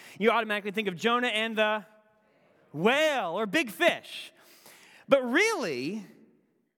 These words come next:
this story's not about the fish. The, the fish is only mentioned three times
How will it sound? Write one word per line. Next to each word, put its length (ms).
this 120
story's 400
not 140
about 260
the 80
fish. 540
The, 120
the 80
fish 280
is 80
only 180
mentioned 440
three 300
times 840